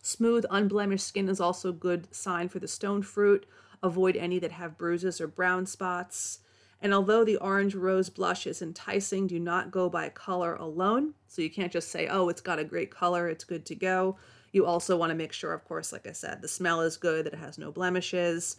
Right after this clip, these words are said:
And if the fruit is heavy for its size, means it's gonna be a really nice, juicy peach, nectarine, or apricot. And never refrigerate these until they are ripe and enjoy them within a few days. And I have found historically that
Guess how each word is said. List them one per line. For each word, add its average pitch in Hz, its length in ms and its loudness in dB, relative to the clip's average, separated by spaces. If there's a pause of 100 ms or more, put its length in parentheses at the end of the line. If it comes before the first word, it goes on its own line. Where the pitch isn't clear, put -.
(380)
And 190 140 0
if 180 80 0
the 180 80 0
fruit 214 340 6
is 196 120 2
heavy 202 320 -2
for 190 200 -4
its - 140 -6
size, 202 460 0
means 165 160 -2
it's 165 100 -12
gonna 165 160 -6
be 165 180 -2
a 147 60 0
really 165 300 0
nice, 151 320 -6
juicy 160 460 -4
peach, - 440 -8
nectarine, 156 720 -8
or - 360 -10
apricot. 214 720 0 (540)
And 175 340 0
never 220 260 2
refrigerate 196 880 0
these 170 400 0
until 170 720 -2
they 165 280 -2
are 160 260 -4
ripe 185 420 0 (140)
and 170 140 -4
enjoy 165 340 0
them 160 220 -4
within 151 320 -8
a 147 240 -10
few 160 260 -8
days. 170 420 0 (120)
And 196 100 0
I 254 80 4
have 254 180 -2
found 190 300 0
historically 175 720 -2
that 156 420 -4